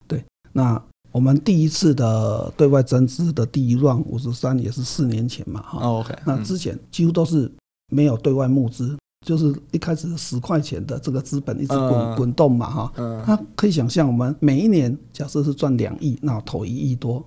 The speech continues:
Speaker 1: 那几乎每一年在投的都是在材料分析。
Speaker 2: 嗯。
Speaker 1: 也就是说，我们这整个过程里面，这十多年，前面这十多年，所有的投资下去都在材料分析，所以我们材料分析越滚越大，越滚越大。
Speaker 2: 嗯。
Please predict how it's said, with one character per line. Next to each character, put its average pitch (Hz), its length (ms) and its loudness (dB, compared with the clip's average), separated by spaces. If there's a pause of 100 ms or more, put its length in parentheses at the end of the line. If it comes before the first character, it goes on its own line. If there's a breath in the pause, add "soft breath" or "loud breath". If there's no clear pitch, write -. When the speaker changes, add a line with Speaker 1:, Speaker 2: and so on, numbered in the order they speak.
(120)
Speaker 1:
那 135 100 -6
几 156 240 0
乎 156 80 6
每 135 220 4
一 175 100 4
年 131 240 6
在 151 120 2
投 117 300 -4
的 127 220 -6
都 143 100 -2
是 135 140 -8
在 135 100 -2
材 117 200 -6
料 123 120 -2
分 127 160 -4
析。 120 240 -6 (360)
Speaker 2:
嗯。 123 200 -4
Speaker 1:
也 160 80 10
就 240 140 4
是 - 60 0
说， 233 80 6
我 160 240 4
们 156 240 6
这 214 180 4
整 147 180 -4
个 120 80 0
过 185 220 -2
程 131 180 0
里 123 60 0
面， 160 160 2
这 160 100 -2
十 - 360 -6
多 175 200 -2
年， 131 200 0
前 127 200 -4
面 156 200 4
这 160 100 -2
十 131 180 -2
多 151 220 2
年， 123 180 0 (460)
所 190 160 0
有 190 80 2
的 143 120 2
投 120 300 0
资 175 220 -2
下 170 240 0
去 131 220 0
都 139 360 0 (140)
在 139 160 -2
材 - 200 -8
料 131 120 0
分 127 180 -4
析， 123 60 -2
所 180 160 -2
以 - 20 6
我 147 60 6
们 127 80 4
材 139 140 -2
料 151 100 4
分 151 160 2
析 151 160 0
越 165 180 4
滚 117 220 -2
越 135 140 2
大， 123 160 -2
越 127 120 -2
滚 120 240 -8
越 123 80 -4
大。 120 300 -6
Speaker 2:
嗯。 123 180 -4